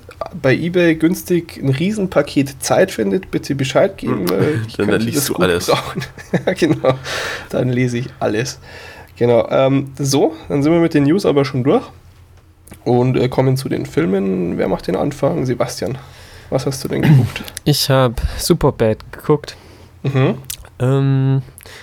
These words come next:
Speaker 3: endlich mal, der ist ja zumindest für mich, äh,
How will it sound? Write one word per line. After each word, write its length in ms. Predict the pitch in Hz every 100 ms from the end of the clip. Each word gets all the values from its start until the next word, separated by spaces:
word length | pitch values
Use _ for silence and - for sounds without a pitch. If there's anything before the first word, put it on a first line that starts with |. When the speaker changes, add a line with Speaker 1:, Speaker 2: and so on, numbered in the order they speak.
| - -
Speaker 3:
endlich 380 | 143 143 139
mal, 240 | 143 143 143
der 160 | 120
ist 200 | 131 127
ja 500 | 135 123 120 117 117 113
zumindest 480 | 139 131 139 131
für 100 | -
mich, 580 | 131 151 156 - - 147 120
äh, 280 | - -